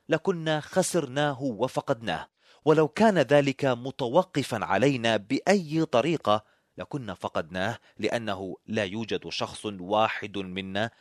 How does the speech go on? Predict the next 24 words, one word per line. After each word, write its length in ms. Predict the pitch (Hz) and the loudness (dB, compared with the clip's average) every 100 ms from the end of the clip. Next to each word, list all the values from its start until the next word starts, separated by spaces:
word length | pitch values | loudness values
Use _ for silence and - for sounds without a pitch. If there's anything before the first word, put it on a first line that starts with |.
| _ | _
قادر 500 | 117 110 104 107 117 - | 2 2 0 -6 -8 -8
أن 120 | 104 | -8
يفعل 520 | 92 104 92 98 98 - 131 | -4 -4 -2 -2 -2 -2 -2
أي 240 | 127 123 | -2 -2
شيء 440 | - 180 - 117 | -2 -2 -2 -8
لضمان 760 | 98 78 107 113 104 113 127 123 | -10 -8 -2 0 0 0 -2 -6
حصولنا 720 | - 113 - 156 139 95 87 | -12 -10 -6 -6 -6 -4 -6
على 260 | 80 90 95 | -4 -4 -4
الخلاص 600 | 92 - 104 110 110 - | -4 -6 -2 -2 -2 -8
من 220 | 98 104 | -10 -8
الله 400 | 95 98 120 151 - _ _ _ | -4 2 2 2 -4 _ _ _
بجدارتنا. 960 | 127 123 113 107 98 90 - 92 82 - _ _ _ _ _ _ _ _ | -6 -2 -2 0 -2 -2 -6 -8 -8 -10 _ _ _ _ _ _ _ _
لذلك 580 | 87 92 107 87 - _ _ _ _ _ - | -6 -2 0 -2 -6 _ _ _ _ _ -12
فإن 300 | - 113 110 | -10 -6 -4
الرجاء 640 | 110 113 104 139 156 - | -4 -4 -2 -2 -2 -4
الوحيد 680 | 139 127 127 - 92 82 - 104 | -6 -4 -4 -4 -8 -12 -8 -4
الذي 380 | 101 104 98 | -2 -2 -4
لدينا 560 | 90 87 117 120 95 80 | -8 -2 -2 -2 -4 -6
للحصول 840 | 101 113 - 127 - 175 110 85 | -6 -8 -10 -10 -6 -4 -4 -8
على 280 | - - 104 | -6 -4 -2
المجد 340 | 95 117 120 117 | -2 -4 -4 -4
الأبدي، 640 | - 107 107 123 120 104 _ _ _ _ _ - | -2 -2 0 0 -2 -4 _ _ _ _ _ 0
أي 180 | 127 123 | 2 2
الجزء 400 | 117 185 185 | -2 -4 -4